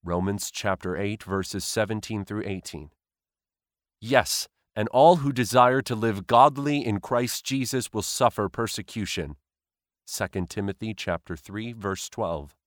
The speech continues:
At one time, political powers took control of Christianity, oppressing the real truth of which the Bible speaks.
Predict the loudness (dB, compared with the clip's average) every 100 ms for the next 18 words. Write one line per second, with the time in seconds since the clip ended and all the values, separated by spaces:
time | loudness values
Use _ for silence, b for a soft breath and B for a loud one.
0 | _ _ _ _ _ _ _ _ _ _
1 | 0 2 4 2 2 0 -2 -10 _ _
2 | _ _ -2 2 4 4 0 4 4 4
3 | -2 -6 -8 -8 -8 -2 0 -2 -4 -6
4 | -2 0 0 0 -4 -10 -14 _ _ -16
5 | -2 0 0 0 0 0 0 0 0 -2
6 | -2 -2 -2 -4 -2 -2 -2 2 4 4
7 | 0 -6 -6 -6 -8 -6 -8